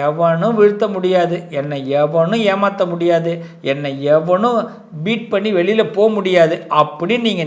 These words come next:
நினைச்சீங்கன்னா நீங்க ஹீரோ, ஹீரோயின். ஏன்னா நீங்க துர்க்கையோட அனுகிரகம் பெற்றவள். துர்க்கை வந்து ஒரு சாந்தமான தெய்வம். ஆனா அதே துர்க்கைக்கு கோபம் வந்தா சம்ஹாரமே பண்ணிடுவாங்க.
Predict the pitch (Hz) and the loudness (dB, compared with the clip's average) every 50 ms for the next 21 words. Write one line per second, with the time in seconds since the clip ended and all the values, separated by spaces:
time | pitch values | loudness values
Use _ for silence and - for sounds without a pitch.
0 | 147 151 175 202 208 - - 190 180 196 208 202 185 165 151 143 131 123 - - | 0 0 0 0 0 -2 -4 -6 -4 -2 -2 -2 -2 -4 -8 -8 -10 -10 -12 -10
1 | - 190 214 220 220 220 240 233 - - - 185 175 170 160 143 123 110 - - | -8 -4 -2 0 6 6 6 6 6 4 0 0 2 2 2 2 0 -2 -6 -12
2 | - - - - _ _ _ _ _ _ _ _ _ _ _ _ _ _ _ _ | -18 -20 -20 -20 _ _ _ _ _ _ _ _ _ _ _ _ _ _ _ _
3 | _ _ 143 147 156 185 196 190 175 160 147 135 127 123 131 156 180 208 202 202 | _ _ -6 -4 -2 -2 -2 -2 -2 -4 -6 -6 -8 -6 -2 0 0 0 0 0
4 | - 240 233 220 190 165 151 143 151 170 175 170 160 156 151 131 123 113 - - | 2 2 4 4 4 2 0 -2 -2 -2 -2 -2 -2 -4 -6 -6 -8 -10 -12 -14
5 | 104 101 104 101 - _ _ _ _ _ _ _ _ _ _ _ _ _ _ _ | -18 -18 -20 -20 -20 _ _ _ _ _ _ _ _ _ _ _ _ _ _ _
6 | _ _ 147 156 175 - 170 - - 247 233 214 180 165 180 202 190 165 147 - | _ _ -2 -2 -2 -2 -2 0 2 4 4 4 2 0 -2 -2 -2 -4 -4 -6
7 | - 143 160 180 196 196 - 226 202 180 175 175 175 180 180 185 202 220 220 - | -8 -6 -6 -6 -6 -4 -2 -2 -2 -2 -2 -2 -2 -2 -2 -2 -2 -2 -4 -4
8 | - - 120 113 117 117 113 110 107 - - _ _ _ _ _ _ _ _ _ | -6 -12 -12 -8 -8 -8 -8 -8 -12 -16 -20 _ _ _ _ _ _ _ _ _
9 | _ _ _ _ _ _ - 131 147 175 175 160 139 135 156 185 208 226 196 175 | _ _ _ _ _ _ -14 -8 -4 -2 -2 -2 -2 -2 0 0 0 2 0 -2
10 | 180 175 175 - 208 185 175 175 160 151 - 175 175 180 180 165 151 156 160 196 | -4 -4 -4 -4 -6 -4 -4 -6 -10 -10 -6 -4 -4 -2 -4 -6 -8 -6 -6 -6
11 | 185 - - - - 160 185 208 214 185 - - - - 220 220 214 202 190 180 | -6 -6 -8 -8 -6 -4 -4 -4 -6 -6 -8 -8 0 2 4 4 6 4 2 2
12 | 175 170 202 214 185 170 147 131 117 110 107 101 95 95 101 | 0 0 -2 -4 -4 -6 -8 -10 -10 -12 -12 -14 -16 -18 -20